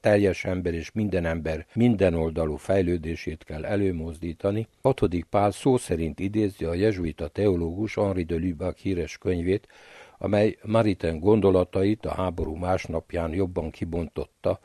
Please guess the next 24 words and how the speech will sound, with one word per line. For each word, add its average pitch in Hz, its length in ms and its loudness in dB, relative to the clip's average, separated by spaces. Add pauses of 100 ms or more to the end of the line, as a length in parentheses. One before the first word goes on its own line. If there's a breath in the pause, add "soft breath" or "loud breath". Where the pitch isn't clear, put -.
(440 loud breath)
rávilágítva 98 880 2
az 82 120 -2
ateista 85 720 -4
humanizmus 82 800 -2
tragédiájára. 78 1300 -4 (680 loud breath)
Idézzük 98 500 2
a 87 60 -4
negyvenkettedik 87 1000 0
pontból 104 560 4 (180)
a 90 120 -4 (200)
Lubac-tól 82 800 -2
kölcsönzött 80 640 -2
sorokat. 78 640 -2 (720 loud breath)
„Az 107 120 -4
ember 139 320 8
bizonnyal 107 520 6
meg 110 240 4
tudja 85 300 0
szervezni 90 560 4
a 82 80 0
földet 92 460 0
Isten 92 360 -4
nélkül 85 460 -2
is, - 260 -10